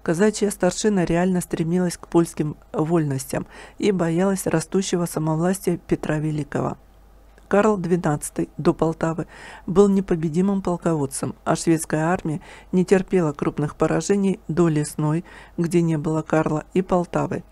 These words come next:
Мелкие стычки и успешные для русских осады в Прибалтике не в счёт.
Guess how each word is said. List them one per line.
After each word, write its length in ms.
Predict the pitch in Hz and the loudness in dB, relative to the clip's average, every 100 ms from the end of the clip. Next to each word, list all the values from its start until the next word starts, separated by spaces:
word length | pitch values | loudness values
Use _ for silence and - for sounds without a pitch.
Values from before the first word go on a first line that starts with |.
| - - | -20 -6
Мелкие 460 | 160 196 220 220 196 | 2 2 2 0 -4
стычки 420 | - 208 - - | -2 -4 -4 -2
и 380 | 151 - 165 - | -2 0 -2 0
успешные 640 | 180 - 180 175 - 151 | -2 0 0 0 0 -4
для 200 | 139 170 | 0 0
русских 420 | 170 156 - - - - - - | 0 -2 -2 -4 -8 -20 -18 -2
осады 460 | - - 170 151 147 | 0 2 2 2 -2
в 60 | |
Прибалтике 640 | - 156 156 196 190 165 165 | -2 -2 2 0 0 -6 -4
не 160 | 165 | -2
в 40 | 170 | -4
счёт. 380 | - 139 - | -2 -2 -2